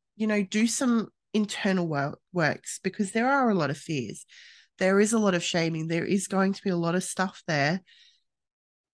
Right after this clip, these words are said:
Really, what I did for myself is I fixated on the things that I knew were true about me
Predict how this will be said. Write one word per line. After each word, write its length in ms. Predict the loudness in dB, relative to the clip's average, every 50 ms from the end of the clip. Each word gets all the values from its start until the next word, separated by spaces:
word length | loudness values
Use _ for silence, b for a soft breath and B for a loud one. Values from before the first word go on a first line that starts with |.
| _ _ _ _ _ _ _ -4
Really, 600 | 0 4 4 6 6 6 4 4 2 0 -4 -8 _ _ _ _ _ _ _ _ _ _ _
what 200 | 0 2 4 6
I 160 | 6 6 4
did 220 | 4 2 2 0 0
for 120 | -2 -2
myself 520 | -2 -2 -2 -2 0 -2 0 0 -2 -6 -8
is 420 | -6 -4 -2 -2 -2 -2 -4 -6 -8 -6
I 520 | -4 -2 0 0 0 2 0 0 -2 -2 -4 _ -2
fixated 560 | -2 -2 0 0 0 2 2 2 0 -2 -2
on 140 | -2 -2 -2
the 80 | -2 -4
things 480 | -4 -4 -4 -4 -2 -4 -4 -4 -6
that 160 | -6 -8 -6 -4
I 180 | -2 -2 0 0
knew 200 | 0 -2 -2 -2
were 100 | -4 -4
true 260 | -4 -4 -2 -2 -2
about 220 | 0 0 0 0
me 340 | 0 0 0 0 -2 -4